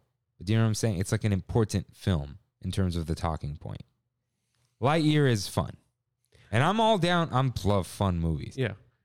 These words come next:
Speaker 1: But Lightning isn't this deep
Speaker 2: Character, yeah, yeah.
Speaker 1: It, no, no, it's, it's not like a, there's no deep meaning to it.
Speaker 2: Mm-hmm.
Speaker 1: It's about a spa-, I'm sure there's gonna be some lesson or whatever, but it's, you know, it's a spaceman.
Speaker 2: Yeah.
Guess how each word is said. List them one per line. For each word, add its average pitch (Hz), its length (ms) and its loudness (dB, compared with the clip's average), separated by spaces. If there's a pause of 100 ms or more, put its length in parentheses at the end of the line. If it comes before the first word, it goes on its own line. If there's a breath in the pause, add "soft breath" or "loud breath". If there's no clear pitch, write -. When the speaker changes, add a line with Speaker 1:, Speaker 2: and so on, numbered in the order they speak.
(260)
Speaker 1:
But 110 180 2 (520)
Lightning 139 520 2
isn't 110 360 2
this 92 160 0
deep 87 440 0 (1040)
Speaker 2:
Character, 110 520 -4
yeah, 107 240 0
yeah. - 100 -14
Speaker 1:
It, 113 140 0
no, 135 200 2
no, 107 60 4
it's, 107 180 -2
it's - 200 -2
not 127 200 2
like 120 200 0
a, 104 80 0 (420)
there's 110 160 2
no 127 100 4
deep 107 280 0
meaning 82 380 -2
to 73 140 -10
it. - 260 -12
Speaker 2:
Mm-hmm. 113 220 -8 (260)
Speaker 1:
It's - 200 -6
about 95 380 2
a 90 40 2
spa-, - 160 -8
I'm 113 140 2
sure 151 200 2
there's 139 120 0
gonna 123 100 2
be 117 60 2
some 104 220 -2
lesson 85 400 -2
or 85 60 0
whatever, 82 220 0
but 92 40 2
it's, - 320 -6
you 90 100 -6
know, 65 80 -10
it's - 140 -10
a 104 40 -8
spaceman. - 520 -4 (480)
Speaker 2:
Yeah. - 100 -10